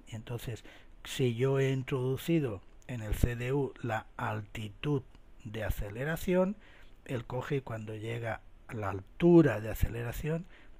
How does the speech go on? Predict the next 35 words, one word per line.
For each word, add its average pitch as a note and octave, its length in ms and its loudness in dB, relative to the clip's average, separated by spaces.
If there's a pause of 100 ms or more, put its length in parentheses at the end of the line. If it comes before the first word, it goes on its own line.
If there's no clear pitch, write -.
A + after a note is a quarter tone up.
cuando G2+ 240 -8
llega G#2+ 240 -6
a A2+ 40 -6
la G#2+ 160 -4
altitud A2+ 640 -6
correspondiente, D3+ 1200 -4
automáticamente B2 1300 -2 (460)
va A2 120 0
a - 20 0
buscar G#2+ 580 -4 (880)
el G#2 140 -4
target A#2 540 -2
de G#2+ 120 0
la G#2+ 120 -6
nueva A2 240 -8
velocidad B2+ 600 -4 (160)
y A#2+ 60 -8
yo A#2 80 -4
lo A2+ 120 -6
único A2+ 300 -8
que A2+ 80 -8
tengo A#2 220 -8
que A2+ 80 -6
hacer B2 220 -8
es B2 180 -8
ir C3 100 -4
recogiendo - 560 -6
flaps - 460 -6 (560)
conforme G#2+ 540 -6
él G#2 180 -6
va A2 240 -4
acelerando. G2+ 880 2
Bajar G#2+ 340 -6
el G#2+ 80 -6
morro, D#3 440 -4